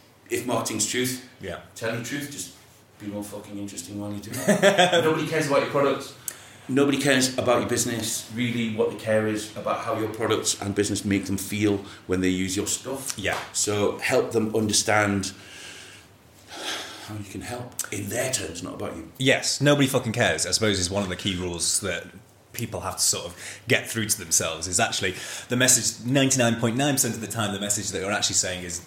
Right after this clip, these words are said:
Speaker 2: nobody fucking cares.
Speaker 1: Exactly. So what, when you, before you write anything, before you put any kind of, uh, information online, read it out loud to yourself
Speaker 2: Mm.
Speaker 1: and think, "So what?"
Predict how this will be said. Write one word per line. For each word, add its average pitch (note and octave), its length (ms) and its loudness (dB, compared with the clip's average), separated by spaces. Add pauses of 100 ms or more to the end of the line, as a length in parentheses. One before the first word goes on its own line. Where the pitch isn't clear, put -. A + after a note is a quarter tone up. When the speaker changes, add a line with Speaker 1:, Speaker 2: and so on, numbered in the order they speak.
Speaker 2:
nobody F2+ 1040 -6
fucking - 260 -14
cares. - 160 -10
Speaker 1:
Exactly. C3+ 340 6
So B2+ 260 6
what, - 400 2
when D#3 200 6
you, D#3+ 220 -2
before C#3 280 -2
you C#3+ 100 -2
write B2+ 220 2 (120)
anything, - 380 -6
before G#2 220 -2
you G2+ 100 0
put - 200 -2
any A#2 280 0
kind A2 240 0
of, - 580 -4 (680)
uh, G2 200 0
information G#2+ 500 2
online, F#2+ 640 0 (720)
read G#2+ 180 0
it - 40 2
out A#2+ 180 2
loud F#2+ 220 2
to - 60 -4
yourself E2+ 440 2
Speaker 2:
Mm. G#2+ 160 0 (560)
Speaker 1:
and F2+ 120 -6
think, G2+ 360 0 (500)
"So A2 300 0
what?" A2+ 360 0